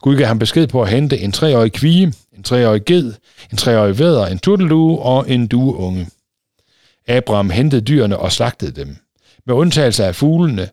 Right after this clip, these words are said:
skar han hver dyr midt over og lagde halvdelen over for hinanden. Nogle rovfugle forsøgte at få fat i de døde dyr, men Abraham jog dem væk. Da solen var ved at gå ned, faldt Abraham i en dyb søvn, og en uhyggelig,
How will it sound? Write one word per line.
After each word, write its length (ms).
skar 260
han 160
hver 220
dyr 240
midt 260
over 300
og 80
lagde 180
halvdelen 500
over 180
for 140
hinanden. 520
Nogle 220
rovfugle 520
forsøgte 460
at 100
få 100
fat 340
i 80
de 120
døde 220
dyr, 240
men 160
Abraham 440
jog 200
dem 160
væk. 380
Da 60
solen 320
var 60
ved 120
at 100
gå 100
ned, 320
faldt 360
Abraham 560
i 120
en 200
dyb 200
søvn, 480
og 140
en 60
uhyggelig, 580